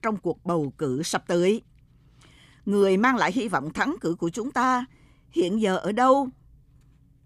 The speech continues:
Middle class là trung lưu, leadership là tài lãnh đạo và to communicate là truyền đạt tư tưởng.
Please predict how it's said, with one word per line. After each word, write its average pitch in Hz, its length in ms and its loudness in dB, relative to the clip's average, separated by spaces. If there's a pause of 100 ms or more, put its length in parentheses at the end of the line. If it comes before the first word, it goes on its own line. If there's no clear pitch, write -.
(580)
Middle 262 340 4
class 202 520 4
là 170 160 -4
trung 247 260 0
lưu, 254 320 4 (140)
leadership 214 720 0
là 143 180 -8
tài 151 220 0
lãnh 147 220 -2
đạo 160 320 4 (180)
và - 120 -8
to 214 160 -2
communicate 220 800 0 (200)
là 160 160 -6
truyền 156 280 -4
đạt 151 180 -4 (100)
tư 220 120 -2
tưởng. 156 400 -2